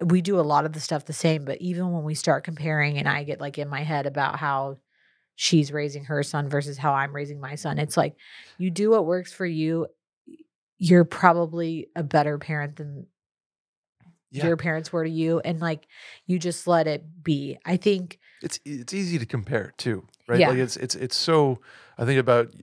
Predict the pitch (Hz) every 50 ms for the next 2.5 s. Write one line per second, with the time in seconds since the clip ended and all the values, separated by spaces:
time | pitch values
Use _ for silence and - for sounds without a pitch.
0 | - _ 113 123 139 139 120 117 120 123 120 110 117 110 - 156 170 - 175 147
1 | 143 147 110 98 110 - 127 - - - - - - - _ - 262 269 262 247
2 | 233 143 139 - - 131 127 123 123